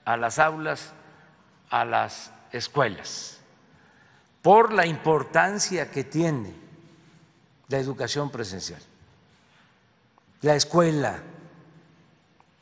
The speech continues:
no fue mala la opción, la alternativa de la educación a distancia, pero nunca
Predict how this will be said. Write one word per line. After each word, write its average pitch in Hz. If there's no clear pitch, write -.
no 170
fue 151
mala 165
la 131
opción, 180
la 143
alternativa 131
de 156
la 147
educación 143
a 143
distancia, 175
pero 175
nunca 196